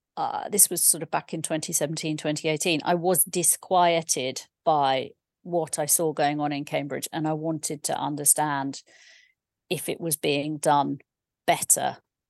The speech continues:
elsewhere. And I think the key piece of learning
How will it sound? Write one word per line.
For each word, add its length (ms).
elsewhere. 760
And 160
I 80
think 380
the 280
key 260
piece 340
of 140
learning 600